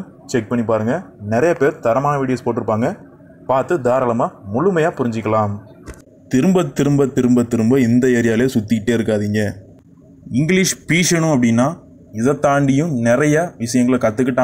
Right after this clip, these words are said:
மட்டும்தான் தெளிவா பீச முடியும். நம்ம channel மட்டும் இல்ல, வேற ஏதோ ஒரு புக்ஸோ அல்லது வேற ஒரு சேனலோ நீங்க ஃபாலோ பண்ணி படிச்சிட்டு இருக்கிறதா இருந்தா,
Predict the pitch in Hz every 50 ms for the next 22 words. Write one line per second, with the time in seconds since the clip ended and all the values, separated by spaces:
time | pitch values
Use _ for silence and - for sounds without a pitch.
0 | 120 117 113 104 113 117 139 156 151 - - 123 127 139 143 139 139 156 151 -
1 | - 143 147 147 - 143 135 127 120 110 110 110 107 - - - - - - -
2 | - - - - 101 101 101 113 135 151 147 156 151 151 151 143 127 117 127 113
3 | 110 113 127 151 - - - - - - 92 95 101 110 120 127 135 135 131 139
4 | 147 151 139 123 120 123 117 - - - - - 143 143 151 - - - - -
5 | 110 117 120 120 127 135 147 147 - - - - - - - - - - - 104
6 | 101 117 135 143 143 143 135 131 113 - 123 123 123 120 120 135 151 - - -
7 | 101 107 117 131 143 143 131 - 127 123 127 123 120 120 120 131 127 117 113 117
8 | 120 117 120 110 - 113 107 107 104 104 120 139